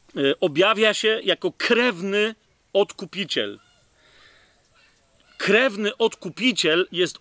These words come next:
oblubieńcem Kościoła. Teraz podam wam tylko jeden przy-, bo, bo nie mamy za bardzo czasu, a, ale załóżmy, tak? Otwórzmy sobie,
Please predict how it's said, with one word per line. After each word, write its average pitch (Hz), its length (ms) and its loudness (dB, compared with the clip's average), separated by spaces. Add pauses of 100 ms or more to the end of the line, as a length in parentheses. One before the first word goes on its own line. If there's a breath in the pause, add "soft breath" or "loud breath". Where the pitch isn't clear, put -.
oblubieńcem 190 920 0
Kościoła. 165 580 -2 (680)
Teraz 180 420 0
podam 202 220 0
wam 196 140 0
tylko 202 360 0
jeden 202 260 0
przy-, 208 140 -4
bo, 180 120 0
bo 170 160 -12 (360)
nie 185 100 0
mamy 175 200 0
za 165 140 0
bardzo 160 200 -2
czasu, 180 380 0
a, 147 280 4 (540 loud breath)
ale 180 260 2
załóżmy, 165 580 0
tak? 185 160 0
Otwórzmy 208 320 -2
sobie, 185 280 2